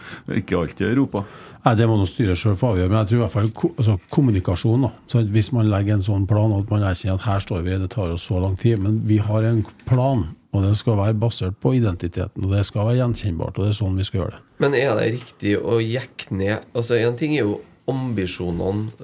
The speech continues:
Speaker 3: altså, hvis du budsjetterer med andreplass, eller alt i Europa, eller hva du kaller det, men den dagen du begynner å senke den ambisjonsnivået du skal til, da,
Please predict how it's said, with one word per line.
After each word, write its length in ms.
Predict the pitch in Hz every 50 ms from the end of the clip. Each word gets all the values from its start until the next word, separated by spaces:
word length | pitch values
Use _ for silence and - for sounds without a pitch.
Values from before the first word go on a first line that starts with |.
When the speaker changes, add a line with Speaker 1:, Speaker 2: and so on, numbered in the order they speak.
| - -
Speaker 3:
altså, 220 | 107 113 110 110 107
hvis 160 | 107 107 107
du 60 | 110
budsjetterer 540 | 107 120 120 107 107 90 - - 67 80 85
med 120 | 85 -
andreplass, 580 | - 98 98 95 87 - - - - - - -
eller 240 | 92 87 87 92 87 -
alt 300 | 98 95 87 87 - -
i 80 | 82 90
Europa, 320 | 87 90 90 85 - 90
eller 140 | 80 78 -
hva 160 | - 95 95
du 80 | 90 87
kaller 200 | 98 95 87 -
det, 80 | - 92 - - - _ _ _ _ - -
men 220 | 117 120 120 123 -
den 280 | - 117 127 123 123 117
dagen 240 | 123 107 95 92 101
du 60 | 107
begynner 240 | 107 123 123 113 98
å 80 | 87 -
senke 920 | - - - - - - - 117 117 117 123 120 117 - - - - - - - - _ _ _ _ _ _ _ - _ - -
den 680 | - - - 55 - - - 113 117 117 117 117 113 -
ambisjonsnivået 1300 | - 131 131 120 113 101 98 101 - 85 87 85 85 - - - 95 92 90 90 92 90 95 98 -
du 60 | - 110
skal 420 | - - - - 117 117 127 143
til, 220 | 143 - 175 165
da, 60 | 139